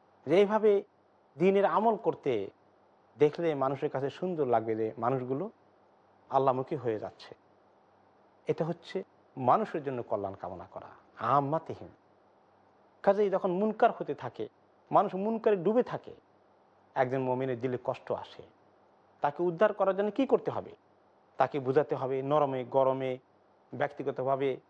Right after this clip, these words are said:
অন্য তরিকা আরেকজনকে ধরে তাকে গাইড করতে হবে, সকল তরিকা অ্যাপ্লাই করে। আর তাদের মধ্যে যাদের এলিম নাই তাদেরকে এলিম শিখায়,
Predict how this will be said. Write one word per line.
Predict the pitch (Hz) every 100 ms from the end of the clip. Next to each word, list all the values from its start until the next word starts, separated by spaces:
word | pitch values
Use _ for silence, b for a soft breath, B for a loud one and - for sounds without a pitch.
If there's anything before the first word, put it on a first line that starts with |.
| -
অন্য | 139 143
তরিকা | 139 135 135 135 123
আরেকজনকে | 123 135 139 139 139
ধরে | 139 139
তাকে | 131 120 135 123 _ - 123
গাইড | 135 139
করতে | 160 143 147
হবে, | 147 143
সকল | - 220 233 277
তরিকা | 220 196 226 233 196 _ _
অ্যাপ্লাই | 147 123 113 92
করে। | 87 - - - _ _ _ _ _
আর | - 151
তাদের | 170 160
মধ্যে | 170 160
যাদের | 160 151
এলিম | 151 185 202
নাই | 156 117
তাদেরকে | 117 139 151 147
এলিম | 190 220
শিখায়, | - 220 202 170